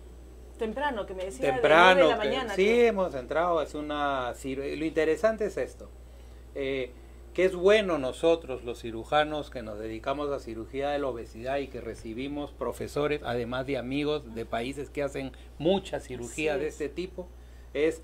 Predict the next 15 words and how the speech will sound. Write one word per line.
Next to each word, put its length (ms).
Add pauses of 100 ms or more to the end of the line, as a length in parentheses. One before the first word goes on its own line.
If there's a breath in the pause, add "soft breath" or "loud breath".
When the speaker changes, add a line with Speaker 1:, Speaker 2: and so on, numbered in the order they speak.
(140 loud breath)
Speaker 2:
saber 380
reconocer 640
los 200
límites 520
de 80
una 240
técnica 560 (120)
Speaker 1:
Ujú. 460
Speaker 2:
y 40
poderle 420
ofrecer 440
al 140
paciente 840 (260 loud breath)
las 320
chances 720